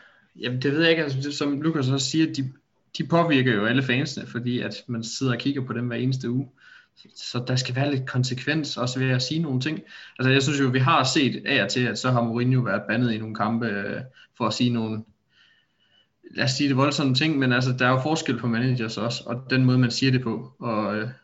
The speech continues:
nu ved jeg ikke lige, om det er et specifikt interview med Klopp, men lurer mig, om han, han ikke har haft et stort smil på, og så har man tolket, at, "Nej, men det var bare, øh, en, det var bare en lille ting," eller et eller andet, men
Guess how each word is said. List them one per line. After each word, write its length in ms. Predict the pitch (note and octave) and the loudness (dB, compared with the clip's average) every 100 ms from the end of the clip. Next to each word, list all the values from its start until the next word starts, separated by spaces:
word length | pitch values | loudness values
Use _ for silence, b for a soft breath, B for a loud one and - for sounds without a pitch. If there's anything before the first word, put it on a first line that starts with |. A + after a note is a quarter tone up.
| _ C#3 | _ -4
nu 200 | C3+ C3 C#3+ | -4 -2 2
ved 120 | C#3 | 4
jeg 80 | C3+ | 6
ikke 120 | C3 | 6
lige, 160 | C3+ | 6
om 100 | C3 | 6
det 60 | A#2+ | 4
er 40 | |
et 40 | A2+ | 0
specifikt 560 | - B2 - D3+ C#3+ | -2 -4 -2 -4 -4
interview 360 | A2+ G#2 A#2 A#2+ | -6 -4 -2 0
med 120 | A2+ | -2
Klopp, 300 | G#2+ A#2+ A#2+ - | -2 -4 -4 -4
men 260 | A#2 G#2+ G#2+ B B B B B E3 | -4 -4 -6 B B B B B 6
lurer 180 | E3+ | 6
mig, 100 | C3 | 6
om 100 | A#2+ | 6
han, 240 | B2+ C3 C3+ | 6 4 4
han 160 | B2+ | 4
ikke 140 | C3 C3+ | 4 4
har 80 | B2 | 0
haft 140 | B2+ | 0
et 120 | C3+ | -4
stort 260 | - C#3 B2+ | -2 -4 -2
smil 300 | D#3 C3+ B2 | 0 0 0
på, 120 | A#2 | -2
og 180 | G2+ A#2 | -4 -2
så 80 | B2+ | 0
har 80 | |
man 280 | A#2+ A2+ A#2+ | 2 0 -2
tolket, 340 | B2 B2 B2+ G#2 | 0 0 2 0
at, 120 | G#2 - _ | -4 -10 _
"Nej, 140 | - G#2+ | -6 -6
men 120 | A2 | -2
det 80 | A#2+ | -2
var 180 | A2 G#2+ G#2+ | -4 -4 0
bare, 300 | A2 A2+ G2+ | 2 2 0
øh, 380 | G2+ G2+ - | -2 -4 -8
en, 200 | F2+ C3 B B B B _ _ - C3 | -12 -14 B B B B _ _ -8 2
det 80 | |
var 100 | B2+ | 2
bare 180 | A#2 B2 | 4 4
en 80 | B2+ | 4
lille 200 | C3 C3+ | 4 4
ting," 280 | C3+ B2+ G#2+ | 4 2 2
eller 140 | G#2 | 0
et 80 | G#2 | 0
eller 140 | A2 | 0
andet, 160 | A2 A2 | -2 -4
men 200 | A2+ | -6